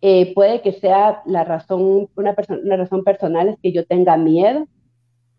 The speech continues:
eh, que no tengamos nada en común, que, mm, no tengamos proyectos, eh,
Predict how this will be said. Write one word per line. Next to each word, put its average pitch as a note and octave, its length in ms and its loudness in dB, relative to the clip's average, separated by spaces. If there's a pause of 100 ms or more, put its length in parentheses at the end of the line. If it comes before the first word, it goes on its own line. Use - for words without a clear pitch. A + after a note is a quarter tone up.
eh, F3 360 2
que G3 100 0
no F#3 140 2
tengamos G3 500 2
nada F#3 360 4
en F3+ 100 0
común, F3+ 640 -4 (640)
que, F#3 680 4
mm, D#3+ 640 0
no G#3 120 -2
tengamos G3+ 440 0
proyectos, G3+ 840 0
eh, D3 560 -4